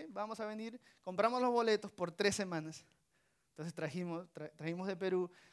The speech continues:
ropa por tres semanas, ¿no? Entonces cuando venimos, fui a la, a la, a la entrevista y todo, y lo había pasado, ya estaba todo bien.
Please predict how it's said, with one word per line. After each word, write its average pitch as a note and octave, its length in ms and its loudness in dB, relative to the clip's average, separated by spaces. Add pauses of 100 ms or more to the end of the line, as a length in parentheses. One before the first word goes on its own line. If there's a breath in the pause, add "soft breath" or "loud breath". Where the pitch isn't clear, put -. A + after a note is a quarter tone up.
ropa F3+ 400 0
por D#3 160 -4
tres E3+ 200 -4
semanas, E3 380 -12 (1000 soft breath)
¿no? C#3 140 -20 (920 soft breath)
Entonces D3+ 460 -6
cuando D3+ 260 -10
venimos, D3+ 520 -6 (640 soft breath)
fui F#3 160 0
a G3 60 6
la, F#3+ 120 6
a E3 200 0
la, D3 300 2
a D3 140 -6
la D3 100 0
entrevista E3+ 680 -4
y E3 40 -4
todo, F3+ 140 -8
y E3+ 40 -8
lo D#3+ 80 -2
había E3 220 0
pasado, F3 320 -6
ya F#3 80 -2
estaba B3+ 260 -2
todo B3+ 240 0
bien. E3+ 240 -4